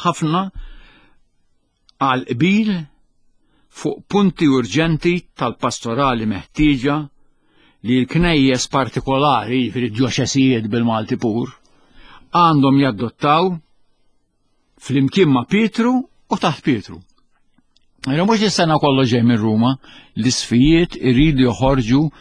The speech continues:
bil-fidi tagħhom li tirrifletti l-pajjiżhom.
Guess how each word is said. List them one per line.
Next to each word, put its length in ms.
bil-fidi 680
tagħhom 460
li 100
tirrifletti 560
l-pajjiżhom. 600